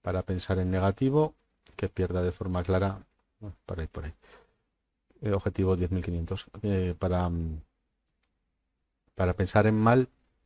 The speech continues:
que deje bastante mecha o directamente pierda nueve mil quinientos veinticinco, no sería una señal positiva.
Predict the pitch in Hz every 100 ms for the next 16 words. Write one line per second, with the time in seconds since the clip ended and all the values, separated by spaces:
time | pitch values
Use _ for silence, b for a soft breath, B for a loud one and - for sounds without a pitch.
0 | _ - 90 87 92 87 92 95 107 110
1 | 120 117 - 92 87 95 98 95 104 98
2 | 95 98 101 107 92 95 101 98 98 92
3 | 98 98 98 117 117 110 107 110 104 101
4 | 98 95 101 101 - 90 87 - 85 -